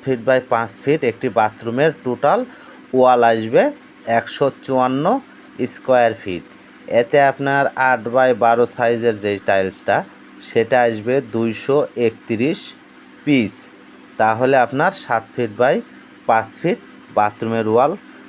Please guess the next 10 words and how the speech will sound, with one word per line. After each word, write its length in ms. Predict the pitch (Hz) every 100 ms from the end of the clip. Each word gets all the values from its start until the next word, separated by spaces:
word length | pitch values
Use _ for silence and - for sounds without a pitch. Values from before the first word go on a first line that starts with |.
| - -
কমপ্লিট 360 | 120 107 110 104
হয়ে 140 | 117 104 92
যাবে। 240 | 82 82 80 - - - - - 95
আর 100 | 101 95 123
যদি 200 | 131 156 147
আপনি 200 | 151 147 147
এরকম 360 | 143 143 139 139 117
ডিপ, 280 | 127 123 123 - - - - 101 98
ডেকো, 400 | 123 120 - 120 117 - - - - 104 110
লাইট 360 | 107 98 -